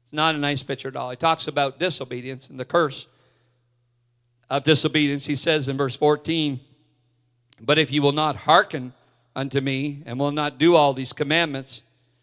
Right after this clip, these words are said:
then he talks about all kinds of things. He talks about appointing terror and, and setting his face against us, and, and he will break the pride of, of our power. And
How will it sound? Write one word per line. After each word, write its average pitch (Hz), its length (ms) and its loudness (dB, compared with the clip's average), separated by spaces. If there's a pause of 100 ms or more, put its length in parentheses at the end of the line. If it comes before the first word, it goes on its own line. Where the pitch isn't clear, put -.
(300)
then 185 160 0
he 175 80 -2
talks 170 320 2
about 139 140 -2
all 160 280 4
kinds 143 360 -2
of 127 80 -8
things. 113 260 -14
He 139 80 -14
talks 156 320 -2
about 143 400 -2 (220)
appointing 151 520 -4
terror 160 500 -2
and, 117 220 -8 (440)
and 127 360 -6
setting 170 360 0
his 127 160 -8
face 165 320 -2
against 156 420 -4
us, 156 280 -6
and, 110 220 -16 (360)
and 135 280 -10
he 151 200 -6
will 170 120 -2
break 160 380 0
the 143 80 -6
pride 156 520 2
of, 139 160 -4 (260)
of 143 220 -4
our 160 240 0
power. 156 540 0
And 120 180 -10